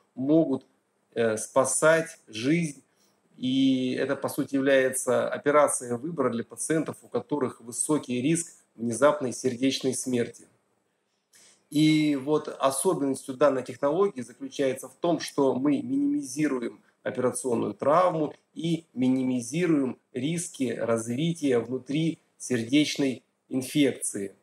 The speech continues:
Ну, потому что никакого устройства внутри сердца нет. Всё находится экстракардиально, за пределами сердца,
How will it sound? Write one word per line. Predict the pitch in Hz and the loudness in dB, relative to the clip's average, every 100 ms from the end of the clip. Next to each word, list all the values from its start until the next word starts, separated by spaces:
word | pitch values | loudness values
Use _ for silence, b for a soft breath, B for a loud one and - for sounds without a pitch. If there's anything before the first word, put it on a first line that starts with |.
| - | -6
Ну, | 151 | -4
потому | 123 135 147 | 2 2 2
что | - | 0
никакого | 135 127 147 123 | -4 -4 -2 -2
устройства | 123 - 165 170 120 | -4 0 2 2 0
внутри | 113 113 135 131 | -8 -8 -2 -2
сердца | - 143 135 - 127 117 _ | 0 0 0 -2 -6 -14 _
нет. | 117 120 113 | 0 0 0
Всё | - 147 | -2 0
находится | 135 - 139 120 - 135 | 0 0 -2 -2 0 -2
экстракардиально, | - 120 - 127 110 127 131 117 113 | 0 -4 0 -2 2 4 4 4 -4
за | - | -8
пределами | - - 117 135 127 127 | -12 -8 0 2 2 -2
сердца, | - 131 113 - | -2 0 0 -4